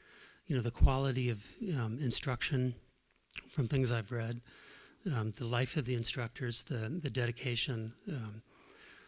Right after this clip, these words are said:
he was, uh, concerned that, um, things were taking place only in the wilderness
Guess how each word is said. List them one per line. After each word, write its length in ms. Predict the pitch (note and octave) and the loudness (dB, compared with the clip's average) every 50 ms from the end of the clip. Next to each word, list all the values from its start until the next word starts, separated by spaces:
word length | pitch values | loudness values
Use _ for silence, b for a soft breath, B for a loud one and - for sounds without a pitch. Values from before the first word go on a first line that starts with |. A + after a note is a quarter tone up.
| B B _ | B B _
he 180 | _ - C#3 B2+ | _ 0 0 2
was, 500 | A#2 A#2+ A2+ A2+ - - - - - - - - A3+ G3+ - D3 | 2 4 6 6 8 8 6 4 2 -4 -6 -6 -6 -4 -4 -4
uh, 60 | C3 | -4
concerned 580 | - - C#3+ C3 - - D3+ D3 D3 C#3 C#3 B2 | -2 0 4 4 6 6 6 4 4 4 2 2
that, 160 | A#2+ A2+ A#2 - - - - E3 | 0 -2 -4 -6 -12 -8 -4 -2
um, 200 | C3+ A#2+ A2+ A2 | -2 -2 -2 -4
things 500 | G#2+ - D#3 C#3 C3+ A#2+ - - - - | -4 -4 -2 -2 0 0 0 0 -2 -2
were 200 | F3 D3 A#2+ A2+ - - _ _ - _ - | -2 -2 -2 -2 -4 -10 _ _ -20 _ -8
taking 300 | - - C3 - C#3 B2+ | -6 -6 -4 -2 -2 -4
place 320 | A#2 - C#3 C3 B2 - - | -2 -2 -2 0 0 0 0
only 340 | E3+ C3+ C3 C3+ C3 B2+ B2+ | 0 -2 -2 0 0 0 -2
in 80 | A#2 | -2
the 80 | A2+ A2 | -2 -4
wilderness 640 | G#2 A#2 A#2 A#2+ C3+ C#3+ C#3+ D#3+ E3 - - - | -4 -4 -4 -4 -4 -4 -4 -4 -4 -4 -6 -6